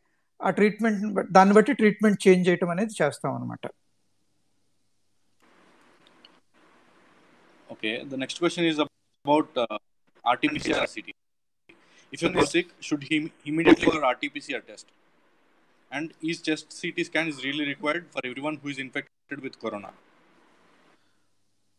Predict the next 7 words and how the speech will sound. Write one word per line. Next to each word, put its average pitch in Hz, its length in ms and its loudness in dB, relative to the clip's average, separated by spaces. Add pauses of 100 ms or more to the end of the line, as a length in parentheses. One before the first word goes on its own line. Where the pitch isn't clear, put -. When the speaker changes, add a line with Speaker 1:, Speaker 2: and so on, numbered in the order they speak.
(540)
Speaker 1:
Yes. 151 280 0 (420)
ఆ, 185 80 8 (2000)
ఆర్టీపీసీఆర్కి 226 840 6
వెళ్ళటం 202 420 4 (180)
మంచిదే 196 480 4
ఇమీడియట్‌గా. 180 560 0 (720)
ఎందుకంటే 214 480 4